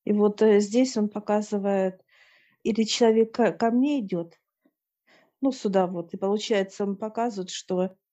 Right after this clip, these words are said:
у меня уже за мною, уже, ну,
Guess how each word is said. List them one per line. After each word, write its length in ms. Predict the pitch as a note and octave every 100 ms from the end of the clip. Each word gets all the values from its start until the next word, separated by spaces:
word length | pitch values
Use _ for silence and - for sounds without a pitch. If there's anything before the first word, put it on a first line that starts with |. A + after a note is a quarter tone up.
| _ _ _
у 100 | -
меня 280 | F#3+ G#3+ G#3+
уже 440 | G#3 G#3 G#3 G3 -
за 280 | F#3+ F#3+ G#3
мною, 640 | A3 A#3 A3+ F#3 F3+ F#3 _ _ _ _ _ _
уже, 440 | - G3+ F#3 G3
ну, 300 | G3 A3 G3+